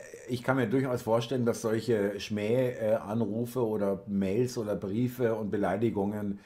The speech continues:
dass die teilweise, äh, irgendwie gesteuert sind, weil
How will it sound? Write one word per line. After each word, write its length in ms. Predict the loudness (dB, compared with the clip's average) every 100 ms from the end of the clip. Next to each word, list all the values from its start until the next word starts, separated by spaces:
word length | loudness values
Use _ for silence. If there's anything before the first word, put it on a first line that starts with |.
| -20 -20
dass 100 | -14
die 140 | -6 0
teilweise, 720 | 2 4 2 2 0 0 0
äh, 280 | -2 -4 -4
irgendwie 200 | -4 -2
gesteuert 480 | -2 0 0 0 -2
sind, 240 | -4 -2
weil 180 | 0